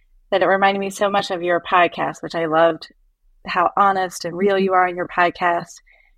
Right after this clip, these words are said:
And I could see that your village was gonna be built on the same authentic foundation. And I knew I just wanted to be a part of it and contribute to it. And this is such an amazing group of artists, as you said, of all different mediums. And it's been really a pleasure to be part of your group.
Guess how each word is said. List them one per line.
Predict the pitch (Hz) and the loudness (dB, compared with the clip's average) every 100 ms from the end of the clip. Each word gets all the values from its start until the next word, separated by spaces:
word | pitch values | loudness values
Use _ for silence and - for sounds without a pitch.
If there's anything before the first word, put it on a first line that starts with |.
| - | -6
And | 202 | -2
I | 208 | 0
could | 220 | -2
see | 233 | 0
that | 220 208 | 2 2
your | 202 | 2
village | 185 185 196 185 | 2 2 2 0
was | 185 | -8
gonna | - 180 175 | -8 -8 -6
be | 180 | -8
built | 180 180 - | 0 2 2
on | 175 | 0
the | 165 | -8
same | - 185 175 170 | -8 -8 -6 -6
authentic | 165 170 - 170 156 170 - | -6 -8 -8 -10 -8 -10 -10
foundation. | - 165 165 180 254 302 339 _ _ _ 220 | -8 -6 -6 -6 -2 -2 -2 _ _ _ -8
And | 202 | -4
I | 196 | -2
knew | 208 | 0
I | 220 | 0
just | 220 208 | 0 -2
wanted | 208 208 | -4 -4
to | 196 | -2
be | |
a | 208 | -2
part | - 190 202 | 0 0 0
of | |
it | 208 196 180 | 0 0 -2
and | 170 | -8
contribute | 175 - 196 202 - | -12 -8 -4 -2 -2
to | 190 | 0
it. | 180 180 180 - _ _ - | 4 4 4 0 _ _ -12
And | 175 180 | -8 -6
this | 180 - | -8 -10
is | - - | -10 0
such | 202 - | 0 0
an | 185 | -4
amazing | 185 185 190 180 | -2 -2 -2 -4
group | 190 190 | -4 -6
of | - | -4
artists, | - 170 165 175 - _ _ _ _ _ _ _ _ _ | 0 0 -2 -6 -10 _ _ _ _ _ _ _ _ _
as | - 190 196 | 2 2 0
you | 196 | -2
said, | 202 185 | 4 6
of | 175 | 6
all | - 180 | 4 2
different | 185 185 165 | 0 -6 -6
mediums. | 180 165 156 160 160 | -4 -4 -2 -4 -6
And | 170 | -10
it's | 165 - | -12 -10
been | 180 | -8
really | 175 175 165 | -2 -2 -2
a | |
pleasure | - 170 170 160 | -2 -4 -2 -4
to | - | -6
be | 151 | -10
part | 147 156 | -6 -4
of | 147 | -4
your | - - | -8 -8
group. | 143 - | -8 -8